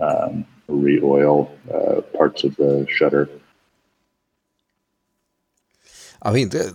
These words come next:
Speaker 2: I was just gonna say on, on, there's a, actually, there's a, a few, few things there. I mean, my, my particular interest in this was because, uh, my, uh, shutter on my Meridian, uh, with a, I mean, the lens is a Kodak Ektar,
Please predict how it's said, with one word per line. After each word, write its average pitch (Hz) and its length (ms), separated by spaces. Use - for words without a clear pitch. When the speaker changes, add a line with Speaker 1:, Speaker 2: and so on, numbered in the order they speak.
Speaker 2:
I - 40
was 92 220
just - 200
gonna 107 140
say 107 160
on, 98 320
on, 98 340
there's 87 180
a, 85 280
actually, 78 440
there's 80 180
a, 80 160
a 95 80
few, 107 240
few 104 200
things 90 240
there. 82 100
I - 20
mean, 92 140
my, 113 320
my 101 240
particular 87 580
interest 98 440
in 82 80
this 80 200
was 78 140
because, - 560
uh, 85 300
my, 82 460
uh, 80 440
shutter 87 500
on 82 100
my 82 180
Meridian, 85 720
uh, 82 200
with 80 180
a, 80 200
I 80 80
mean, 78 160
the 80 100
lens 85 280
is 80 180
a 76 220
Kodak 78 400
Ektar, 80 640